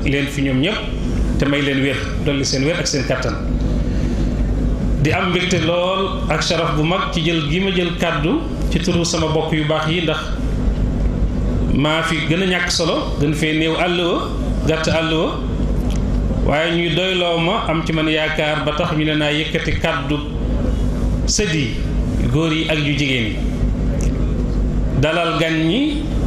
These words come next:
tënk tuuti ci li tax daayira bi jóg ak it lenn ci yi nga xam ne daayira bi mi ngi koy taxawee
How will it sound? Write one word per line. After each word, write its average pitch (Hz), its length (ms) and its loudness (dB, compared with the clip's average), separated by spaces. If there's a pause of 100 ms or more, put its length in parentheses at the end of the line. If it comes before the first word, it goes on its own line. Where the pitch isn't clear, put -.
(640)
tënk 175 380 2
tuuti 196 400 2
ci 185 420 0 (1300)
li - 180 2
tax - 500 0 (300)
daayira 165 340 0
bi 151 180 0
jóg 180 140 0 (1300)
ak 165 160 0
it 196 80 0 (280)
lenn 175 400 2
ci 185 300 0 (800)
yi 165 140 2
nga 185 120 0
xam 175 340 0
ne 165 120 2
daayira 165 420 0
bi 151 60 0
mi 160 100 2
ngi 165 100 0
koy 156 200 0
taxawee 180 380 0